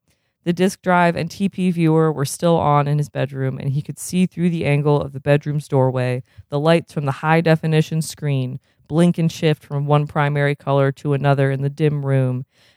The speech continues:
And for a while he killed time casually by trying to imagine what entertaining scenes on the unwatched viewer the changing colors and intensities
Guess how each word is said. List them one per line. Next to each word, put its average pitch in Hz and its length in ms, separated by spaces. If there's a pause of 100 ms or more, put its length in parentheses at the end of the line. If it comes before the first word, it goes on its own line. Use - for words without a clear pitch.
And 165 100
for 170 140
a 165 80
while 170 300
he 175 160
killed 175 280
time 180 280
casually 131 640 (300)
by 180 100
trying 208 320
to 202 120
imagine 185 400
what 190 260
entertaining 220 640
scenes 196 420
on 143 140
the 143 120
unwatched 165 460
viewer 160 460
the 139 100
changing 165 400
colors 143 420
and 160 120
intensities 160 640